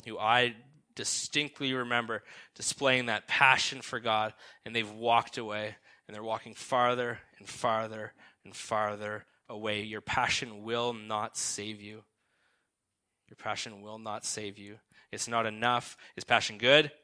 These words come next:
Yes. Is it enough? Is it for salvation? No, it's not. So God is the ultimate judge. I don't know. But as I see their fruit or the lack of it, it,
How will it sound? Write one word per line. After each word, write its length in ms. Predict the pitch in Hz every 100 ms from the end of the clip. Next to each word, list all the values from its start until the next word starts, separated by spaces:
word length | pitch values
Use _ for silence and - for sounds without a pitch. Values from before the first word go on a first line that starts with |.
| -
Yes. 560 | 104 110 101 - - - _ _ _
Is 120 | 104 104
it 100 | 98
enough? 400 | 101 117 127 -
Is 120 | 104
it 80 | 95
for 140 | 104
salvation? 500 | - 95 110 - 110 101 _
No, 440 | 101 95 104 104 104 _ - _ -
it's 180 | 85 -
not. 300 | 110 113 - - -
So 320 | - 127 123 - - - - _ -
God 220 | 139 139
is 80 | 131
the 120 | 135
ultimate 260 | 127 127 117
judge. 420 | 123 123 - - - _ -
I 160 | 120
don't 200 | 123 120
know. 280 | 110 117 117 - _ - _ _ _ _ _ _ _
But 120 | 110 95 - 120
as 180 | 120
I 140 | 120 113
see 280 | - 131 120
their 160 | 117
fruit 380 | - 123 135 143 - _ _
or 120 | 104
the 140 | 107 113
lack 280 | 123 127
of 140 | 127 127
it, 180 | 131 - _ _ _ _ _ _ _ _ _ _ _
it, 220 | 113 107